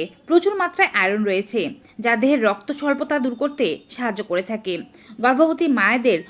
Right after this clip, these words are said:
দুর্বলতাকে প্রতিহত করে। প্রসবের সময় বা গর্ভাবস্থায় মায়েদের শরীরে রক্তের চাহিদা খুব বেশি থাকে, তবে এই সময় অনেক মায়েদের দেহে হিমোগ্লোবিনের পরিমাণ কমে যেতে থাকে। খেজুর খাওয়ার মাধ্যমে রক্ত উৎপাদনকে ত্বরান্বিত করা যায়, দেহের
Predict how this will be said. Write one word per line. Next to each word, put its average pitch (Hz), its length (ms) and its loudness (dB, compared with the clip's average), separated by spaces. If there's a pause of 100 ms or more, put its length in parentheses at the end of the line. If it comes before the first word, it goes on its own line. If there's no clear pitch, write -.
(140)
দুর্বলতাকে 320 600 2
প্রতিহত 226 440 -2
করে। 170 280 -2 (580)
প্রসবের 359 460 2
সময় 277 240 0
বা 190 120 2
গর্ভাবস্থায় 214 720 -2 (380)
মায়েদের 285 380 2
শরীরে 349 280 2
রক্তের 269 360 0
চাহিদা 294 360 0 (260)
খুব 311 140 -2 (120)
বেশি 220 260 0
থাকে, 220 220 -6 (340)
তবে 262 240 2
এই 254 120 0
সময় 294 240 -2
অনেক 220 240 -2
মায়েদের 202 340 0
দেহে 262 240 2
হিমোগ্লোবিনের 208 600 -2
পরিমাণ 233 320 0 (320)
কমে 269 200 2
যেতে 208 220 0
থাকে। 196 320 -6 (560)
খেজুর 269 340 -2
খাওয়ার 196 260 0
মাধ্যমে 220 340 0 (300)
রক্ত 240 240 0 (180)
উৎপাদনকে 254 440 -2
ত্বরান্বিত 220 480 -2 (120)
করা 190 180 0
যায়, 175 260 0 (280)
দেহের 254 200 0